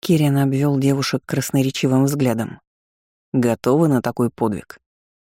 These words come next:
«Ну и что ты предлагаешь?» Внутри Лиры боролись два чувства:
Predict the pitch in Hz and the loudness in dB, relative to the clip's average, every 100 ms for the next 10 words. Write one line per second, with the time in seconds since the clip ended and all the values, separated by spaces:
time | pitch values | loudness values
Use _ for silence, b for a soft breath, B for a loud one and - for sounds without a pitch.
0 | _ - 185 170 - 180 170 165 156 151 | _ 2 4 4 2 0 0 2 2 2
1 | 143 143 156 160 - _ _ _ _ _ | 2 0 0 -4 -12 _ _ _ _ _
2 | 165 170 180 220 214 226 208 175 190 190 | 0 2 2 2 2 2 4 2 2 2
3 | 175 170 175 - 117 - - | 0 0 -2 -2 -6 -8 -12